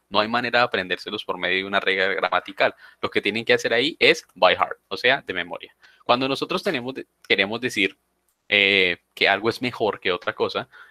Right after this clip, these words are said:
no decimos, eh, more good, sino decimos better. ¿Listo? No decimos gooder, sino decimos better. Son irregulares. ¿Listo? Como nosotros podemos ver ahí. Miren acá.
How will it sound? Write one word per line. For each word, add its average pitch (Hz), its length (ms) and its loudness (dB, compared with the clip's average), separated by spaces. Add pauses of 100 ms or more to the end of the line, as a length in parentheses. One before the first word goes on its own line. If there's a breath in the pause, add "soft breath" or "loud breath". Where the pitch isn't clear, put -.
(120)
no 131 160 2
decimos, 165 600 -2 (280)
eh, 92 560 2 (260)
more 113 580 2
good, 135 320 2 (1800)
sino 113 240 0
decimos 117 420 -2 (140 soft breath)
better. - 540 2 (320)
¿Listo? - 440 -2
No 110 80 2
decimos 135 400 0
gooder, 110 480 2 (160 soft breath)
sino 90 240 -6
decimos 110 420 -6 (220 soft breath)
better. 95 480 2 (180 loud breath)
Son 117 300 0
irregulares. 131 880 2
¿Listo? 104 360 -2
Como 120 200 -6
nosotros 117 300 -4
podemos 127 320 -4
ver 139 120 2
ahí. 151 240 2 (220 soft breath)
Miren 117 240 0
acá. 117 260 0